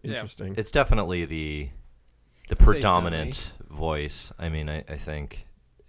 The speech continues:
Speaker 3: you know, 'cause it, 'cause it is. It's kind of the least controversial place you can put yourself.
Speaker 2: I'm, I'm not even really talking politically here. That's,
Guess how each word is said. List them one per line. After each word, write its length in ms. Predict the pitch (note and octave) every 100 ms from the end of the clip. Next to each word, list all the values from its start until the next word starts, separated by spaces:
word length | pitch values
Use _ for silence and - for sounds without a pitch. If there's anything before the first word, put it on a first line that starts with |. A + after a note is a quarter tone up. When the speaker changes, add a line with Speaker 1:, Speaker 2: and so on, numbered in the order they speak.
| -
Speaker 3:
you 160 | -
know, 140 | B2 F#2+
'cause 140 | C3+
it, 200 | D3 -
'cause 160 | E3 E3+
it 80 |
is. 160 | D#3+ F2+
It's 140 | G2 -
kind 120 | A#2+
of 60 |
the 80 | G2+
least 280 | D#2+ E2 - _
controversial 840 | - E2 D2+ C#2+ D2 - D2 C2 - _ _ _ _ _ _ _
place 300 | - F2 D#2
you 60 | E2
can 120 | D2
put 180 | - -
yourself. 300 | - - G#2+
Speaker 2:
I'm, 100 | E3+ F3+
I'm 100 | G3+
not 180 | A#3
even 200 | A#3 F#3
really 180 | D#3+ D3+
talking 320 | D3 C#3 B2
politically 560 | A2 G#2+ A#2 A2+ - F#2
here. 340 | G2 C2+ F#2+ -
That's, 380 | B2+ C3 -